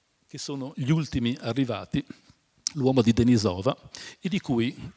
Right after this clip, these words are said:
conserviamo soltanto questo pezzettino di una falangetta di un dito mignolo e questi due denti. In una grotta in Siberia, pochi anni fa, il gruppo di Svante Pääbo, che è un ricercatore svedese che ha,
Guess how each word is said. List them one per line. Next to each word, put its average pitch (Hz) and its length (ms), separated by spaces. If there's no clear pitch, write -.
conserviamo 113 720
soltanto 117 480
questo - 260
pezzettino 127 800
di 107 140
una 113 120
falangetta 120 960
di 113 120
un 110 100
dito 113 260
mignolo 104 460
e 143 120
questi 131 240
due 107 120
denti. 85 380
In 127 100
una 123 120
grotta 120 600
in 113 160
Siberia, 131 600
pochi 120 240
anni 113 200
fa, 92 200
il 117 100
gruppo 135 240
di 110 100
Svante 117 360
Pääbo, 117 400
che 104 200
è - 20
un 107 240
ricercatore 123 600
svedese 107 540
che 104 140
ha, 101 100